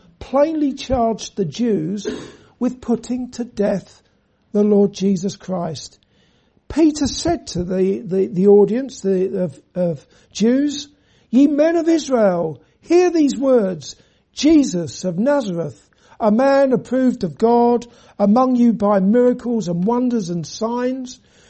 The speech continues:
which God did by him in the midst of you, as ye yourselves also know,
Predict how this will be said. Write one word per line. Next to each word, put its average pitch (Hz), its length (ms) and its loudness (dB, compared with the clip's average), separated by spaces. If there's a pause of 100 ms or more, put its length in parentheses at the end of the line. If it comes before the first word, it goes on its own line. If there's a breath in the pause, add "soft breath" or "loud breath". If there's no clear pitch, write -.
(140 soft breath)
which 247 260 -6
God 254 400 2
did 254 260 0
by 226 220 2
him 233 260 2
in 202 120 0
the 190 80 2
midst 226 400 -2
of 175 100 -6
you, 220 400 0 (320 soft breath)
as 175 260 -2
ye 269 220 4
yourselves 220 680 0
also 196 340 0
know, 208 520 0